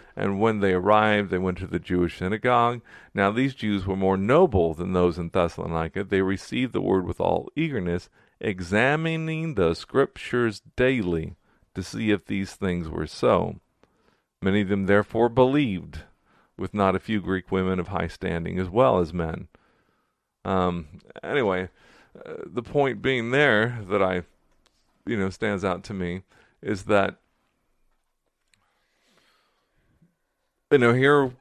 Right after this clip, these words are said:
came something, uh, apparently new to them. They hadn't thought of it. Uh,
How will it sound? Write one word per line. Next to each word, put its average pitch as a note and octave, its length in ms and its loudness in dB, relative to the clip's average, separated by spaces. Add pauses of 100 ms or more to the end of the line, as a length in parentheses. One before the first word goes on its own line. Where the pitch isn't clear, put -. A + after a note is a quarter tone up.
(140)
came D#3 340 2
something, G#2 800 0 (320)
uh, - 140 -10 (480)
apparently C#3 360 4
new G#2+ 160 4
to F#2+ 80 2
them. G#2 260 2
They G2+ 100 0
hadn't F#2+ 320 0
thought A#2+ 360 4
of F2 140 2
it. G2 220 0 (340)
Uh, F#2+ 420 -4